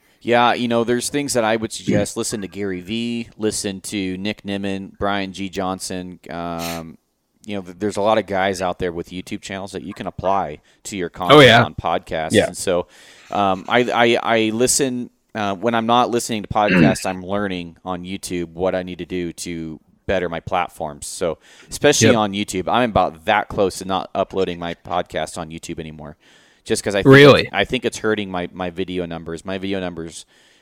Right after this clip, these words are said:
Speaker 1: are not performing near as good as they were about a year ago. Um,
Speaker 2: Interesting.
Speaker 1: not,
Speaker 3: I think it's
Speaker 1: not even
Speaker 3: because,
Speaker 1: near as
Speaker 3: like,
Speaker 1: good.
Speaker 3: the subscribers see that you uploaded just the podcast, and you're like, "Well, that's not what I wanna see."
Speaker 1: Well, I'm not losing subscribers. I'm losing views.
Speaker 3: Well, right, but, like,
Speaker 1: Yeah,
Speaker 3: you know, like, they see
Speaker 1: exactly.
Speaker 3: that it's a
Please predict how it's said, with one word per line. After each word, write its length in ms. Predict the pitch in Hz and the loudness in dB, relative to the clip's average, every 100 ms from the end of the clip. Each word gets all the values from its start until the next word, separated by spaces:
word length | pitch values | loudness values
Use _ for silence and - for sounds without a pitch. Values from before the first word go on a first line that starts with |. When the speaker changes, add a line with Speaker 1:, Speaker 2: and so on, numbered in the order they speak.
| _ | _
Speaker 1:
are 120 | - 95 | -6 -4
not 440 | 98 101 101 - | -2 0 2 0
performing 560 | - - 104 95 87 90 | -6 -8 -6 -6 -6 -8
near 200 | 95 90 | -6 -6
as 120 | 85 | -6
good 120 | 90 | -8
as 80 | 85 | -6
they 160 | 87 | -6
were 180 | 85 85 | -6 -8
about 200 | 85 85 | -6 -6
a 40 | 82 | -8
year 240 | 82 80 | -10 -12
ago. 320 | 80 67 64 - - | -8 -8 -10 -14 -16
Um, 360 | 78 67 58 - | -12 -12 -10 4
Speaker 2:
Interesting. 640 | 113 120 110 - 95 92 - | 4 4 2 0 -2 -2 -10
Speaker 1:
not, 200 | - 92 | -8 -4
Speaker 3:
I 40 | 92 | 0
think 140 | 104 | 4
it's 140 | 101 90 | 4 4
Speaker 1:
not 20 | |
even 60 | 104 | 4
Speaker 3:
because, 220 | - 104 | 6 6
Speaker 1:
near 60 | 92 | 6
as 40 | |
Speaker 3:
like, 160 | 104 92 | 6 6
Speaker 1:
good. 140 | 82 82 | 2 2
Speaker 3:
the 100 | 104 | 4
subscribers 800 | - 92 - 104 95 90 95 92 | 4 -2 2 6 6 6 4 4
see 300 | - 107 98 | 2 6 6
that 180 | 95 95 | 6 6
you 160 | 92 | 6
uploaded 480 | 87 92 90 92 90 | 4 4 4 4 2
just 220 | 127 90 | 0 -2
the 80 | - | -2
podcast, 500 | 85 92 95 90 92 | 0 0 4 4 4
and 40 | 101 | 4
you're 80 | 95 | 6
like, 240 | 90 - | 4 2
"Well, 100 | - 98 | 0 2
that's 200 | 95 - | 4 4
not 120 | 107 | 6
what 80 | 95 | 6
I 40 | |
wanna 160 | 85 - | 4 2
see." 240 | - 120 - _ _ - - | 0 -2 -4 _ _ -20 -16
Speaker 1:
Well, 160 | - 147 | 4 6
I'm 100 | 147 | 8
not 140 | 151 | 6
losing 280 | 131 135 143 | 2 0 -2
subscribers. 580 | - 107 - 107 117 135 | -6 -4 2 2 2 0
I'm 120 | 120 | 0
losing 360 | 110 117 113 92 | 0 -2 -2 -6
views. 240 | 95 92 | -6 8
Speaker 3:
Well, 220 | 120 113 - - _ _ _ | 10 10 8 0 _ _ _
right, 340 | 127 135 98 | 10 12 10
but, 180 | 95 101 | 8 6
like, 120 | 104 | 8
Speaker 1:
Yeah, 160 | 101 80 | 6 4
Speaker 3:
you 60 | 98 | 2
know, 180 | 92 87 | 4 4
like, 240 | 92 101 | 4 4
they 60 | 123 | 8
see 100 | 110 | 8
Speaker 1:
exactly. 280 | 110 107 123 | 10 10 10
Speaker 3:
that 160 | 107 101 | 10 8
it's 160 | |
a 40 | 98 | 4